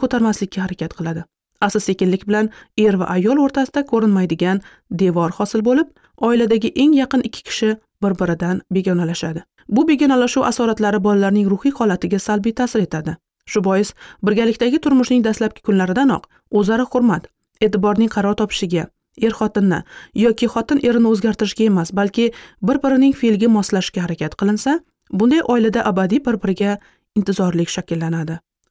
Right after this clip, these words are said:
Bunga erishish qanchalik qiyin bo'lishidan qat'iy nazar, erishgan oilalar tom ma'nodagi baxtli oilalar hisoblanadi. Yevropadagi tadqiqotlarga ko'ra, ovqat pishirish, kir yuvish, tikish bichishni biladigan ayollar soni kamayib bormoqda ekan.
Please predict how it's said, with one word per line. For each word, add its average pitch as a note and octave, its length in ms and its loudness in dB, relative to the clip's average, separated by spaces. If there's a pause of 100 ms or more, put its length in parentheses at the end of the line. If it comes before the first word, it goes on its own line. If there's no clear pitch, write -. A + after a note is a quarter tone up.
(100)
Bunga A#3 300 4
erishish B3+ 300 0
qanchalik A#3 400 0
qiyin A#3 240 4
bo'lishidan G3 380 0
qat'iy E3 240 0
nazar, G3+ 320 0 (440)
erishgan B3+ 380 2 (120)
oilalar G#3+ 320 2 (100)
tom C4 200 4
ma'nodagi F#3+ 520 2 (260)
baxtli G#3 340 -2 (140)
oilalar F3+ 380 0
hisoblanadi. E3 520 -8 (420)
Yevropadagi C#4+ 580 2
tadqiqotlarga A#3 760 -2
ko'ra, F#3 200 0 (320)
ovqat C#4 260 -2
pishirish, F3 400 -4
kir A#3 180 2
yuvish, F3+ 320 0
tikish - 280 -4
bichishni A3+ 300 -2
biladigan F#3+ 360 0 (100)
ayollar F3 300 0
soni C#4 340 2 (300)
kamayib D4+ 360 2
bormoqda E3+ 420 -2
ekan. E3+ 200 -10